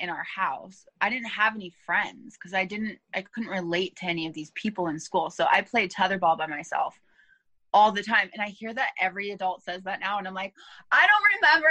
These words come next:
anybody else playing tetherball by themselves except for me when I was, like,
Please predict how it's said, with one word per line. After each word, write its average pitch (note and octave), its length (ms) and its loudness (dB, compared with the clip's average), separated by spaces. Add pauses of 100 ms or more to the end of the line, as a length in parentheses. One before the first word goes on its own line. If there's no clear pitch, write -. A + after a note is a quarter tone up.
anybody C#4 400 -4
else A#3+ 360 2
playing B3+ 160 -4 (120)
tetherball A3 600 -2
by G#3 140 -4
themselves G#3 500 -6
except G#3 240 -10
for G3 120 -14
me G#3 280 -10
when F#3 160 -10
I F#3 180 -2
was, F3+ 220 -10
like, E3+ 240 -10